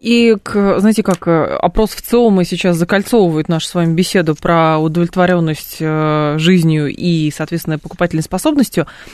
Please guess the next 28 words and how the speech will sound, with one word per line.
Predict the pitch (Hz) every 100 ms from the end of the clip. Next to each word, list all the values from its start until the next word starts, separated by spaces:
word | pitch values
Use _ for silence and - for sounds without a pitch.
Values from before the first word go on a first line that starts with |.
| -
ВЦИОМ | - - 262
сейчас | 214 202
выяснил, | 214 196 185
что | 175 - 190 - - -
больше | 170 240 233
половины | 202 214 208 220 214
граждан | 175 175 170 170
России | 170 - 285 285
устраивает | - - 269 277 190
жизнь, | 202 208
которую | 160 185 190
они | 180
ведут. | 156 151 170
Под, | - 160 170 -
а, | 175 165
год | 175 269
назад | 233 180 160
такой | 175 202
показатель | 185 175 190 220 175
был | 180 214 - -
у | 180
сорока | 175 185 240
восьми | 214 170 185
процентов. | 180 165 - 165 160 - - - -
Недовольны | 190 202 254 285
жизнью | 196 175 170
семнадцать | - 160 156 -
процентов. | - 139 - 135 -